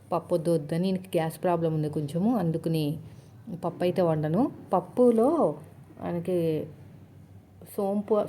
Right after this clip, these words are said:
సోంపు కాదు, వాము వేసుకుంటే మంచిదంట కదా, కొంచెం లైట్గా వాము వేసుకుంటే అరుగుతుందంట.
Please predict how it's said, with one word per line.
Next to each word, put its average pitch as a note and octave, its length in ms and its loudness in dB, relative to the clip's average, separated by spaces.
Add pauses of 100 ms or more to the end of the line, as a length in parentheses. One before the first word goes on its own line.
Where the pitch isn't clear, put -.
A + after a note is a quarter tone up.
సోంపు F#3+ 280 0
కాదు, D3+ 280 -2
వాము F#3 300 6
వేసుకుంటే G3 640 2
మంచిదంట E3 540 0
కదా, C#3 240 -2 (140)
కొంచెం E3 420 -2
లైట్గా D#3 360 0
వాము D#3 300 2
వేసుకుంటే E3 540 0 (480)
అరుగుతుందంట. E3+ 580 0